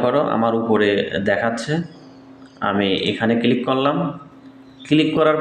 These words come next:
পরে অনেকগুলো অপশন আসছে, এর ভিতর থেকে নিচের দিকে সিস্টেম বলে একটা ফোল্ডার আছে। এই সিস্টেমে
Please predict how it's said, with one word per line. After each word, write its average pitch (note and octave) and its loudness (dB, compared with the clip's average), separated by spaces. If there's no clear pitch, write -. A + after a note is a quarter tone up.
পরে C3+ 2
অনেকগুলো B2 4
অপশন A#2 0
আসছে, C3 -2
এর C#3 4
ভিতর D#3 2
থেকে D#3 2
নিচের B2 4
দিকে A#2 4
সিস্টেম D#3 0
বলে C3 2
একটা A2+ 0
ফোল্ডার A2 2
আছে। B2 0
এই G2 4
সিস্টেমে D3+ 2